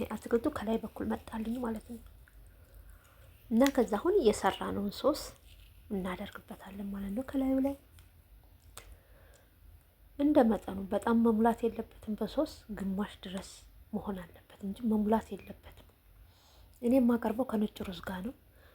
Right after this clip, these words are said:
እነሱ የሚበሉት ከኩብዝ ጋር ነው፣ ከቂጣ ጋር። ከቂጣም ታቀርባላችሁ፣ ነጭ ሩዝም ታቀርባላችሁ። እኔ ጋር እንደዛ ነው። ምክንያቱም ከፈለጉ በነጭ ሩዝ፣ ከፈለጉ በቂጣ ስለሆነ የሚወስዱት ማለት ነው።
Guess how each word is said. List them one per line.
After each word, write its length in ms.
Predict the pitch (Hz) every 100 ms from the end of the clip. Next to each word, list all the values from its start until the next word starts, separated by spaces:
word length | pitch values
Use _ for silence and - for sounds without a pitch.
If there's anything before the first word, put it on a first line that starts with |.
| -
እነሱ 200 | 233 247
የሚበሉት 460 | 233 226 220 220 254
ከኩብዝ 520 | - 202 - 226 208 208
ጋር 200 | 208 175
ነው፣ 120 | 240 - - -
ከቂጣ 520 | 202 190 190 220 - 202
ጋር። 200 | - 294 - - - - - -
ከቂጣም 520 | - - 247 - 269 254
ታቀርባላችሁ፣ 720 | 262 - 233 247 262 302 -
ነጭ 180 | 220 -
ሩዝም 280 | 202 180 175
ታቀርባላችሁ። 720 | - 202 190 180 180 185 -
እኔ 120 | 214 226
ጋር 140 | 233 302
እንደዛ 260 | 214 - -
ነው። 140 | 180
ምክንያቱም 420 | 185 - 220 294 285
ከፈለጉ 460 | - - 202 214 220
በነጭ 320 | 220 202 202
ሩዝ፣ 220 | 226 - -
ከፈለጉ 460 | 220 - 190 190 254
በቂጣ 340 | 202 - - 185
ስለሆነ 340 | - 190 190
የሚወስዱት 520 | 185 180 180 - 277 -
ማለት 260 | 226 190 -
ነው። 120 | 202